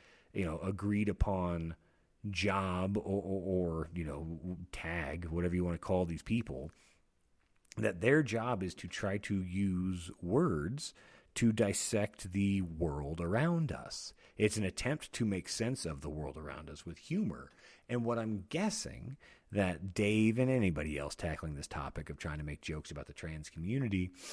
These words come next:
I'm guessing what he thinks he's doing is helping.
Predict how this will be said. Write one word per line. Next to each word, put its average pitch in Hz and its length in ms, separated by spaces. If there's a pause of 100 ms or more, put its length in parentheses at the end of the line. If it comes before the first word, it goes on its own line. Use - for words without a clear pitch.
(460)
I'm 107 340
guessing 127 580
what 107 220
he 104 400 (560)
thinks 247 460
he's 78 300
doing 69 540 (280)
is 95 180
helping. - 480